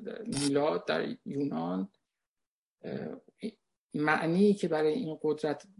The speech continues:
به کار می‌رفت بیشتر من فکر می‌کنم اون چیزی که، اه، در واقع من در مطالعاتم پیدا کردم این که ظر-، ظرفیت انجام کار، این قدرت منظورش ظرفیت انجام کار هست. حالا نمی‌خوام صحبت رو به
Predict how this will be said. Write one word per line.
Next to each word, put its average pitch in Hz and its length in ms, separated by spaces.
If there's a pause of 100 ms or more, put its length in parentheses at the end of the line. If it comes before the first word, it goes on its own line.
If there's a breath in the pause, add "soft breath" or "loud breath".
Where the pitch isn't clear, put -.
(200)
به 156 80
کار 156 260
می‌رفت 165 280
بیشتر 165 280
من 160 120
فکر 165 100
می‌کنم 160 280 (1000)
اون 151 80
چیزی 156 240
که، 160 140
اه، - 460
در 143 200
واقع 147 400 (400)
من 165 380
در 143 200
مطالعاتم 151 760 (200)
پیدا 143 240
کردم 151 320
این 180 100
که 175 100
ظر-، 151 440
ظرفیت 151 440
انجام 147 380
کار، - 300
این 151 160
قدرت 160 280
منظورش 151 340
ظرفیت 156 400
انجام - 440
کار - 220
هست. - 320 (580)
حالا 160 160
نمی‌خوام 175 540
صحبت 151 420
رو 160 40
به - 220